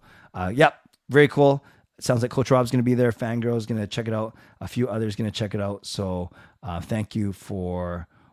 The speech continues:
for, um, doing that. Thank you for, for in advance. And if you can make it, great. If not, certainly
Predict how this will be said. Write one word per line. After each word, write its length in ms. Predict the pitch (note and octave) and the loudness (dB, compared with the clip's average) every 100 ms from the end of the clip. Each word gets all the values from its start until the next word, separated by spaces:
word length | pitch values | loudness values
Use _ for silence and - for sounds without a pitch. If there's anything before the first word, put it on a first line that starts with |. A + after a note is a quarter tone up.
| _ | _
for, 600 | - G2 F2 F2 F2+ - | -14 -8 -6 -6 -8 -10
um, 280 | F2 E2 E2 | -10 -10 -8
doing 300 | F#2 F#2 F2 | -6 -4 -4
that. 180 | D2+ - _ _ _ _ _ _ - | -8 -16 _ _ _ _ _ _ -10
Thank 240 | F#2+ F#2+ | -8 -6
you 80 | G2 | -6
for, 600 | - F2 F2 E2 D#2 - | -4 -4 -4 -6 -10 -16
for 640 | - A2 F2+ F2 E2 E2 - _ _ _ | -16 -12 -10 -8 -10 -12 -16 _ _ _
in 120 | - G#2 | -4 -2
advance. 380 | G#2 D3+ - | -2 -4 -6
And 140 | F#2+ F#2+ | -10 -10
if 80 | F#2+ | -10
you 80 | |
can 80 | G#2 | -10
make 180 | G2+ A2+ | -10 -10
it, 80 | A2+ | -10
great. 240 | A#2 C3 | -10 -10
If 120 | G#2+ | -8
not, 260 | G2+ G2+ B2+ _ _ _ _ _ - | -4 -4 -6 _ _ _ _ _ -14
certainly 600 | - C#3 - G#2 F#2+ | -6 -4 -2 -4 -4